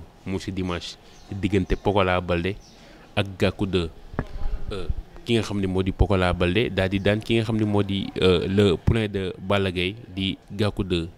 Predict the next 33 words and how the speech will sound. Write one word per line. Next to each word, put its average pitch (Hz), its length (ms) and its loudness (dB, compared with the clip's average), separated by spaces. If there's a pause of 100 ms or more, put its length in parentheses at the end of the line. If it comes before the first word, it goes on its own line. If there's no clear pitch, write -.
si 98 180 -2
jël 98 200 4
boo 92 160 4
xamante 92 360 0
ni 90 160 -2 (760)
amul 107 200 6
benn 101 220 4
werante 98 360 2
ginnaaw 98 260 0
bañ 98 140 4
xeexee 92 300 -10
xeex 90 240 -8
bu 90 120 -2
métti 98 280 0
Gackou 92 320 0
deux 87 240 0
daal 92 180 0
di 92 100 0
dominer 92 420 0 (180)
ki 95 140 2
nga 92 60 2
xam 92 140 -4
ne 90 80 -2
moo 87 160 0
di 87 60 -2
Pokola, 98 400 0
mais 101 160 2
finalement 127 500 0
Pokola 110 380 2
moo 98 180 2
daan 98 220 0
Gackou 92 280 -2
deux. 87 160 0